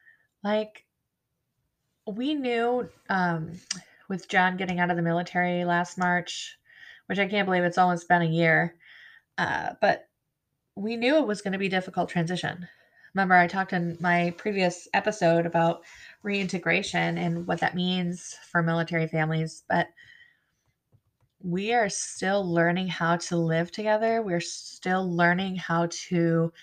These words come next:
manage finances and schedules and children.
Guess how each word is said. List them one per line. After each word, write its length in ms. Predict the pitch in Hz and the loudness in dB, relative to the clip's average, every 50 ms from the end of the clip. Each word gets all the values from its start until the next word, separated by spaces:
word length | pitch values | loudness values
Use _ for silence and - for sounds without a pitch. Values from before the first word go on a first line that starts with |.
| - - - - - - _ _ - | -20 -20 -20 -20 -20 -20 _ _ -4
manage 320 | 180 180 170 170 165 160 - | -2 0 0 0 0 -2 -4
finances 1400 | - - - - 196 196 220 254 277 277 277 277 269 262 - - 277 269 262 262 262 254 254 254 254 262 254 - - - | -10 -14 -12 -8 -6 -4 -4 -2 -2 0 0 0 0 -2 -2 -2 0 2 4 4 4 4 4 2 2 0 -2 -6 -10 -4
and 520 | 196 180 175 170 165 170 170 170 165 165 165 165 - | -2 0 2 2 2 2 2 0 0 -2 -4 -6 -10
schedules 1400 | - - - - - 262 285 277 269 285 277 277 269 269 262 262 254 254 247 240 240 240 240 240 240 240 - - - - - - - - - _ - | -14 -14 -6 0 2 2 4 4 2 0 0 2 2 4 4 4 4 4 4 4 4 4 2 0 -2 -6 -12 -20 -20 -20 -20 -20 -20 -20 -20 _ -6
and 320 | 180 165 160 160 160 170 | -4 -2 -2 -2 -4 -4
children. 1160 | - - - - 370 370 359 349 339 339 330 320 311 302 302 302 302 294 294 294 294 294 294 | -6 -2 2 6 8 8 8 6 6 4 0 2 2 2 0 0 -2 -2 -4 -6 -8 -10 -12